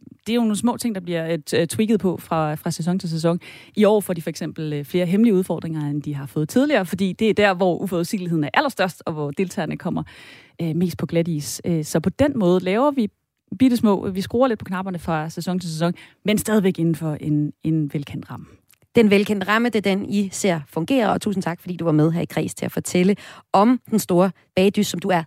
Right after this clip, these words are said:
Speaker 2: tilrettelægger på, Louise Slot.
Speaker 1: Præcis.
Speaker 2: Og Mathias Held, tusind tak, fordi du også var med inde her og fortælle om, hvorfor du ser den styr-, store bagdyst. Og jeg tror simpelthen, Mathias, han er smuttet igen, men så siger vi tak, fordi I var med begge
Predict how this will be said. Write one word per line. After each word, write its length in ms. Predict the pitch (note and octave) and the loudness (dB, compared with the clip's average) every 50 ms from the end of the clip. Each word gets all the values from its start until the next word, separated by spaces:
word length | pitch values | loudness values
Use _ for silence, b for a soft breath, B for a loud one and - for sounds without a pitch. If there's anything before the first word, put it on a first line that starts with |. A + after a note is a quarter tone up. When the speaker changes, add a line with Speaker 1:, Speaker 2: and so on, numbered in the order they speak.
| _ - | _ -8
Speaker 2:
tilrettelægger 680 | - - G#3+ - F3+ F3 F#3 G#3 F#3 D#3 D3 C3+ D3 C#3 - - | -4 -4 -2 -2 0 2 4 6 6 6 4 2 0 -4 -6 -6
på, 200 | - F3+ E3 - | -4 -4 -4 -2
Louise 280 | D3 D3 C#3+ C3 D#3 | -2 -2 -2 -2 -2
Slot. 280 | D3+ - - D3 D3 C#3+ | -4 0 2 2 2 2
Speaker 1:
Præcis. 320 | - - - - - C#3+ - | -2 -14 -16 -8 -2 2 4
Speaker 2:
Og 60 | G#3 | 4
Mathias 280 | A3 G#3 B3+ B3 A3 | 6 6 6 6 6
Held, 160 | - A#3 A#3 A3+ - | 4 2 0 -2 -2
tusind 260 | - - D4+ A3 G#3 | 0 2 2 2 2
tak, 160 | - G#3 A3+ - | 0 0 0 0
fordi 180 | - F#3 A3 | -2 -2 -2
du 120 | G3 A#3 - | 0 0 4
også 360 | - C#3+ G#3+ A#3+ - A3+ E3 E3+ | 4 6 4 4 2 -2 -2 2
var 120 | E3 E3 | 2 2
med 220 | E3+ F#3+ G3+ G3 - - | 4 4 2 2 0 0
inde 280 | - G#3+ G#3+ A#3 C4 C4+ B B B B B | 4 4 6 6 6 4 B B B B B
her 140 | G3+ G3+ - | 0 2 2
og 260 | - - E3+ D#3 C#3+ | 2 2 0 0 0
fortælle 440 | - E3 D#3+ - - F3 G3 G3 E3+ | -2 -4 -4 -2 0 2 4 4 2
om, 80 | E3 | 2
hvorfor 220 | D3 D#3 D3 - E3+ | 2 -2 -6 -6 -2
du 120 | D#3 A3 | -2 -2
ser 300 | G3+ - - D#4 - - - - | 0 2 2 2 2 0 -2 -6
den 160 | - C#3 B2+ - | -6 -6 -6 -6
styr-, 280 | - - - D3+ C3+ C3 | -8 -4 -2 -2 -2 -2
store 300 | - - - D3 C#3+ D3 C3+ - | -2 -2 0 0 0 0 -2 -6
bagdyst. 500 | - B2+ C3+ C#3 - C#3 - - - - - _ _ _ _ _ _ _ _ _ _ _ _ _ _ _ _ _ _ _ _ _ _ _ _ _ _ _ - - _ _ _ _ - | -10 -10 -8 -8 -10 -10 -12 -12 -16 -20 -20 _ _ _ _ _ _ _ _ _ _ _ _ _ _ _ _ _ _ _ _ _ _ _ _ _ _ _ -20 -20 _ _ _ _ 0
Og 60 | F3 | 0
jeg 80 | E3 D#3 | 0 0
tror 300 | - - D#3 - - D#3+ | 0 -4 -6 -2 0 0
simpelthen, 200 | D3+ D3+ D3+ C#3+ | 0 2 0 -2
Mathias, 240 | C#3 - - D3+ - | -2 -2 -2 -2 -2
han 80 | D3 | -2
er 60 | D3+ D#3+ | -2 -2
smuttet 320 | - - G3+ G#3+ A3 A#3+ | -2 0 2 4 4 6
igen, 260 | A#3+ B3 C#4 E4 E4 D4 A#3 | 6 6 4 4 2 0 -2
men 100 | G#3+ G#3+ | -2 -2
så 180 | - - B3+ | 0 0 -2
siger 220 | B3 - - C4 A3 | -2 -2 -2 -4 -4
vi 80 | A3 G#3+ | -4 -2
tak, 260 | - G3+ F#3+ G#3 - | 0 0 0 0 -2
fordi 200 | - F#3 F3 E3+ | -8 -8 -6 -4
I 80 | D#3+ E3 | -2 0
var 80 | E3+ | 2
med 220 | E3 D#3 D#3+ E3+ E3 B B B B B - | 4 4 4 2 2 B B B B B 0
begge 300 | - E3+ D#3 C#3+ D3+ F3+ | 2 2 2 4 0 -2